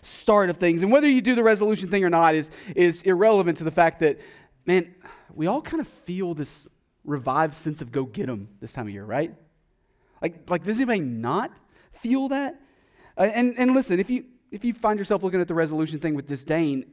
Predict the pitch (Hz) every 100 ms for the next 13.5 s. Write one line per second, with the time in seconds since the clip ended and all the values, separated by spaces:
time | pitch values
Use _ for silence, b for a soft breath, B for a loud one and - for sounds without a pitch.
0 | _ 202 - 160 156 170 208 240 143 139
1 | 156 254 - _ _ _ _ _ _ _
2 | 226 180 170 262 320 294 190 190 202 147
3 | 160 185 254 - b b b 170 175 170
4 | _ _ _ _ _ _ _ _ _ _
5 | _ _ - 185 170 - _ _ _ _
6 | _ - 151 196 220 175 170 196 175 175
7 | 175 165 151 - - 160 143 117 143 -
8 | - _ _ _ _ b b 233 262 240
9 | 233 185 180 175 165 170 165 165 156 151
10 | 156 127 - 175 151 143 139 131 117 143
11 | 101 - _ - 151 131 135 131 165 -
12 | - 202 - - b b b 160 185 175
13 | 175 170 190 165